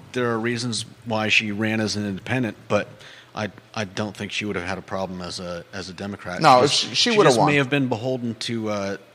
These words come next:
Speaker 1: to the Democratic Party in Charlottesville.
Speaker 2: Sarah Hill Buchensky, S H B, I love when you watch the show and comment.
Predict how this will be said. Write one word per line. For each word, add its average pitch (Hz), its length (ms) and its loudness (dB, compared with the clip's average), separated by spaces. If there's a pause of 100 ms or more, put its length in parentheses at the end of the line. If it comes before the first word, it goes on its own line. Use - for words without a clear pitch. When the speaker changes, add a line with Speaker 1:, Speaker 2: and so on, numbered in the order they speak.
(280)
Speaker 1:
to - 160 -8
the 101 80 -8
Democratic 101 580 -6
Party 98 440 -6 (200)
in 104 140 -8
Charlottesville. 101 500 -10 (540)
Speaker 2:
Sarah 180 340 8
Hill 180 160 8
Buchensky, 147 920 2 (840)
S 147 180 8
H 151 220 4
B, 147 140 6
I 131 60 10
love 131 180 8
when 135 100 4
you 127 80 2
watch 123 280 8
the 117 60 -4
show 117 280 4
and 107 80 -2
comment. 101 380 4